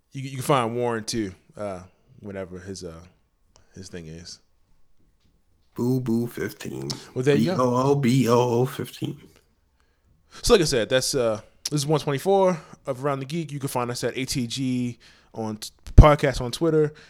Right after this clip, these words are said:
Speaker 1: and we're at facebook dot com slash around the geek on, uh, on Facebook. Uh,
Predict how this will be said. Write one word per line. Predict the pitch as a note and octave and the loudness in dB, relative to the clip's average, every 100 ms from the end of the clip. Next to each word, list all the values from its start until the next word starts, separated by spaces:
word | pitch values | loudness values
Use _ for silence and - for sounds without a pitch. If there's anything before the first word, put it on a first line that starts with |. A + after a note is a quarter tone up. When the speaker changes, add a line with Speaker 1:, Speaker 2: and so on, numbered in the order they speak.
| _ | _
Speaker 1:
and | - A#2 A#2 | -8 -6 -2
we're | A#2 A2+ | -2 -2
at | |
facebook | - C3+ - A#2+ | -2 -6 -4 -8
dot | A2 A2 - | -8 -10 -8
com | A#2 A2 G#2+ | -12 -10 -10
slash | - A#2+ G#2 G#2+ | -8 -6 -6 -6
around | G#2+ G2+ | -6 -8
the | |
geek | G#2 G#2 G2 | -10 -10 -8
on, | F#2+ | -10
uh, | F#2+ F2+ F2 - _ - - - | -8 -10 -12 -18 _ -8 -8 -8
on | G#2+ | -12
Facebook. | - G#2+ - F#2+ - _ _ _ _ - | -10 -10 -10 -10 -12 _ _ _ _ -10
Uh, | G2 F#2+ | -8 -6